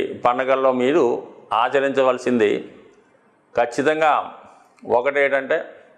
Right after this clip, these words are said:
మరి మాస శివరాత్రి రోజు అంటే సెప్టెంబర్ ఒకటో తారీఖు మరి అంటే మనకి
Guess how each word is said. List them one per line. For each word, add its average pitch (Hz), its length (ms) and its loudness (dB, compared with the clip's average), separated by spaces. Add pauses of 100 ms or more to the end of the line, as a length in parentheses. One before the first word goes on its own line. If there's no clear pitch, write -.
(800)
మరి 117 140 -2 (120)
మాస 135 260 2 (100)
శివరాత్రి 160 560 4
రోజు 139 200 2 (120)
అంటే 127 200 -2
సెప్టెంబర్ 156 520 2
ఒకటో 143 220 2 (120)
తారీఖు 139 360 2 (120)
మరి 165 140 2 (180)
అంటే 135 220 -2
మనకి 131 280 -2